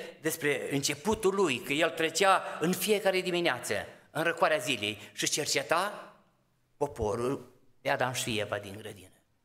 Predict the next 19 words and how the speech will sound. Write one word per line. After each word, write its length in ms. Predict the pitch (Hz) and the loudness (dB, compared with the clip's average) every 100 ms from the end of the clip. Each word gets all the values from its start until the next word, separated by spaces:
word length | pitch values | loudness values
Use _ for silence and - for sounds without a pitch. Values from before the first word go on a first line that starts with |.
| _ | _
poporul 360 | 117 117 110 101 | -20 -16 -14 -10
de 80 | 101 | -10
atunci. 480 | - 95 - - - _ _ _ _ - _ _ _ | -12 -20 -16 -16 -16 _ _ _ _ -20 _ _ _
Nu 180 | - 240 | 0 0
știm 240 | - 156 123 | 0 -2 -4
când 140 | 131 | -4
trece 240 | 135 127 | -2 0
Domnul 260 | 139 131 123 | 0 0 0
prin 200 | 123 123 | -2 -4
vulcan, 540 | 110 113 - 110 - - _ _ _ _ _ - | -4 -4 -4 -4 -6 -12 _ _ _ _ _ 0
nu 120 | 262 | 2
știu 160 | 262 | 2
când 200 | 247 226 | 2 2
trece 240 | 214 233 226 | 4 2 4
Domnul 260 | 220 214 | 4 4
prin, 280 | 208 214 185 - - - | 2 2 0 -4 -12 -10
prin 220 | - 208 - | 0 0 2
casa 400 | 214 214 196 175 | 2 2 2 2
mea. 400 | 175 156 117 | 2 2 0